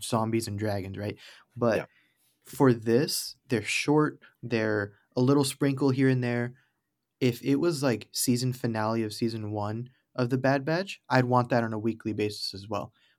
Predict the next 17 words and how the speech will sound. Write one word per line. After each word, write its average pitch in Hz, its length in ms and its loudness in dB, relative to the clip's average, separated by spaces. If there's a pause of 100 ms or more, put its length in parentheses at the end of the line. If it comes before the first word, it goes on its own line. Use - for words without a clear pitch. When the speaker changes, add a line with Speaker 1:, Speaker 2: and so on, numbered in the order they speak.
Speaker 1:
But 120 140 4
Speaker 2:
Yeah. 165 60 -4
Speaker 1:
for 147 60 4
s-, 127 260 -2
episodes 151 440 0
like 131 180 0
this, 143 260 0 (100)
I 120 420 2
would 117 440 0 (800)
be 127 220 -2
overly 139 480 4
excited 104 540 -4 (360)
about, 107 520 -2 (180)
like 120 240 2
you 127 120 6
said, 107 380 -2 (440)
arcs, - 480 -2